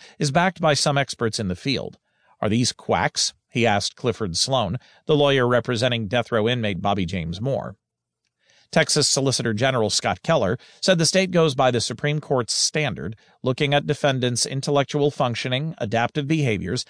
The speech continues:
and the age of onset for mental impairments. "Texas is well within the national consensus," he said. "Not so," Sloan argued. "Texas is very extreme and stands alone," he said, accusing the state of using lay stereotypes of intellectual disability,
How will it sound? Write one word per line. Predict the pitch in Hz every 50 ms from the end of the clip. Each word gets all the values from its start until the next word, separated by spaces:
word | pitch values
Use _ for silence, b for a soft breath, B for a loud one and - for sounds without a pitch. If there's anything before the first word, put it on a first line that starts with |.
| B B B B
and | - 147 147
the | 156 151 151
age | 143 143 139 123 139
of | 127
onset | 135 139 143 135 - - 107 78 67 -
for | - 117
mental | 110 113 107 104 - - 95 90
impairments. | 92 92 117 110 92 - - - - - - - _ _ _ _ _ _ _ _ _
"Texas | - 170 185 190 - - 190 170 -
is | 156 131 117
well | 110 127 135 151 170 160
within | 170 165 - 160 147 143
the | 139 123
national | 120 113 110 104 - - 104 95
consensus," | - 107 104 - - 120 110 95 - - - - - -
he | 87 80
said. | - - - 50 - - _ _ _ _ _ _ _ _ _ _ _ -
"Not | 107 104 90 -
so," | - - 180 185 135 - - -
Sloan | - - 123 135 139 131 101 80
argued. | 67 65 73 69 80 101 120 - _ _ _ _ _ _ _ _ _ _
"Texas | - 175 202 - - 196 - -
is | 143 120 110
very | 107 101 110 139 165 208 208 180 139
extreme | 123 - - - - 160 160 127 101 95 98 -
and | 120 120 110
stands | - - - 151 151 156 147 120
alone," | 117 110 113 123 135 110 - - - - _
he | _ 113 104
said, | - - 67 76 - b b b b b
accusing | - 92 - 123 123 110 107 113 104
the | 104 98
state | - - 135 127 113
of | 113 107
using | 107 117 117 101 110 113 107 104 104 -
lay | 127 110 113 131 143 143 131
stereotypes | - - - 151 160 160 123 92 92 90 - - 92 87 110 110 - 120
of | 113
intellectual | 123 123 - 127 120 117 117 - - 120 113 110
disability, | 104 95 - - 92 104 147 139 117 104 123 135